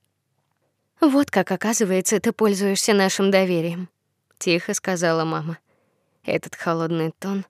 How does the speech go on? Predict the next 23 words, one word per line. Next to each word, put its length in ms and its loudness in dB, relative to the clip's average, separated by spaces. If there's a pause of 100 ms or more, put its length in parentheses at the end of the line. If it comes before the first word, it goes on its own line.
(560)
от 160 6
него 260 4
по 200 2
коже 400 -2
забегали 560 0
мурашки. 580 -2 (640)
Когда 360 4
она 180 4
так 220 -2
со 140 -2
мной 200 2
говорила, 720 2 (260)
я 220 2
будто 400 0
снова 400 2
становилась 680 0
одиннадцатилетней 1080 -2
девчонкой, 640 0
которую 440 2
поймали 520 2
на 120 0
мелкой 440 0
лжи. 320 -4